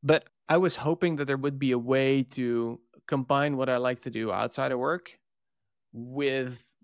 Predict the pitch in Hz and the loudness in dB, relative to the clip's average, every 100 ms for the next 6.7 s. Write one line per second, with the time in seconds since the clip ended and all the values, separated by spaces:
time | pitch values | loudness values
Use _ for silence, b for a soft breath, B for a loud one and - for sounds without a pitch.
0 | 123 123 127 127 120 110 110 110 110 113 | -20 -20 -6 2 2 2 0 -4 -8 -10
1 | 113 117 139 165 208 170 143 127 123 120 | -8 -8 -8 -4 2 6 6 4 -2 -4
2 | 135 - 113 117 117 117 117 113 113 110 | -6 -4 -2 -2 -2 -4 -2 -4 -4 -4
3 | 110 117 127 110 - - _ - 120 123 | -6 -6 -6 -6 -10 -14 _ -8 -6 -6
4 | 120 139 131 139 135 123 120 139 139 143 | -8 -10 -8 -2 0 0 -4 -6 -2 -2
5 | 139 - 147 139 135 131 127 135 127 117 | -2 -4 -4 -2 -2 -2 -4 -4 -4 -4
6 | 113 107 120 104 104 104 | -4 -4 -4 -6 -4 -6